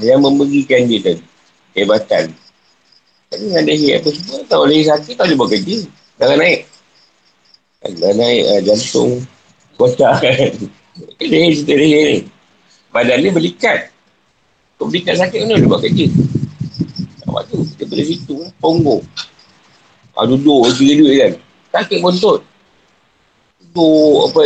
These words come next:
lapan jam kira duit. Maka tempat-tempat tu lah. Ini dahi ni. Bukan duduk sibuk bersujud. Eh, dia kalau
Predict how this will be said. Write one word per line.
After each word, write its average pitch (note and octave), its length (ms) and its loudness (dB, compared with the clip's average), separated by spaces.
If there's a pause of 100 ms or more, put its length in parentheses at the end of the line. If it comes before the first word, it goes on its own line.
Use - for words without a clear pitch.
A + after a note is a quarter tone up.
(160)
lapan D#3+ 240 0
jam D#3+ 240 2
kira D#3 240 2
duit. D#3+ 240 6 (1500)
Maka - 320 -6
tempat-tempat F#3 560 -2
tu F#3 160 0
lah. G3+ 160 -4 (720)
Ini B2+ 160 -4
dahi C3+ 240 2
ni. G#2+ 180 0 (1400)
Bukan G#2+ 240 -2
duduk G2+ 80 0
sibuk A2+ 320 0
bersujud. F#3+ 400 0 (1700)
Eh, - 160 -20
dia - 80 -20
kalau E3+ 160 -2